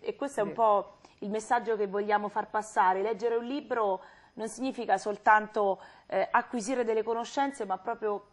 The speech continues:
Speaker 1: far parte di un altro mondo e, e in qualche modo viaggiare con la fantasia, nello spazio, nel tempo, è quello che vogliamo cercare di fare, no?
Speaker 2: E mai come oggi, insomma.
Speaker 1: Mai come oggi, è
Speaker 2: <laughs>
Speaker 1: vero. Oggi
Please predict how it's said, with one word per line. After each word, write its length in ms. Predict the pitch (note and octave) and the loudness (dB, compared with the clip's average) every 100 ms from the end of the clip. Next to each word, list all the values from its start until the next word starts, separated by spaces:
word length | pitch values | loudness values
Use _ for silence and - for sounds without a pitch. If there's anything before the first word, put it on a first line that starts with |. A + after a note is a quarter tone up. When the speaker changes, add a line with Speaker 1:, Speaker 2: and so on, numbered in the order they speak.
| _ | _
Speaker 1:
far 200 | - A3 - | 0 0 4
parte 300 | A#3 A#3 G#3+ | 2 2 -4
di 80 | |
un 80 | G#3 | -4
altro 320 | G3+ G3+ A3+ | -6 -6 -4
mondo 400 | A#3 C#4 C#4 A#3 | -2 -2 -2 -2
e, 240 | G3 F#3+ F#3+ - - - - | -2 -4 -6 -12 -20 -20 -6
e 240 | - A3+ | 0 0
in 180 | - B3+ | 0 0
qualche 280 | C#4+ C#4 D4+ | 2 2 2
modo 260 | E4+ C#4+ | 0 0
viaggiare 560 | A3+ A3 G3+ A3 A3+ G#3+ | 0 -2 4 8 8 6
con 120 | A3 | 0
la 100 | G#3 | 0
fantasia, 600 | A3 G#3 G#3+ G#3 B3+ A3+ | 0 -4 -2 -4 -2 -2
nello 200 | F#3+ F#3+ | -2 -6
spazio, 540 | G3 - A3+ G#3 - G3 | -4 4 4 4 0 -4
nel 220 | G3 - | -6 -6
tempo, 360 | G#3+ F#3+ F#3+ | -4 -4 -6
è 60 | G#3+ | -8
quello 200 | D4 C#4+ | -4 -2
che 100 | A#3+ | 0
vogliamo 720 | G#3 A3 G#3+ G#3 G3+ G3 G3 - _ | -2 0 0 -2 -4 -2 -4 -8 _
cercare 400 | - A#3 - G#3+ | -4 -2 2 2
di 100 | G#3 | 2
fare, 380 | G3+ G3 E3 F#3 | -2 -2 -2 -4
no? 160 | F#3+ G#3+ | -6 -4
Speaker 2:
E 80 | G3 | -2
mai 280 | A3 B3+ | 2 2
come 240 | A3+ G#3 A3 | 2 0 4
oggi, 380 | A3+ F3+ D#3+ F#3 | 4 4 0 -4
insomma. 540 | F3+ G#3+ F3+ F3+ G3+ | -4 -4 -2 0 6
Speaker 1:
Mai 300 | A#3+ D#4+ F#4 | 8 10 8
come 300 | C4+ C#4 C4 | 8 6 8
oggi, 360 | A3 G3+ F#3 A#3+ | 8 6 4 0
è 80 | |
Speaker 2:
<laughs> 40 | A3 | 2
Speaker 1:
vero. 380 | A#3 G3+ F#3 G#3 | 2 4 6 6
Oggi 460 | B3+ A3 C4+ A#3 | 6 2 0 0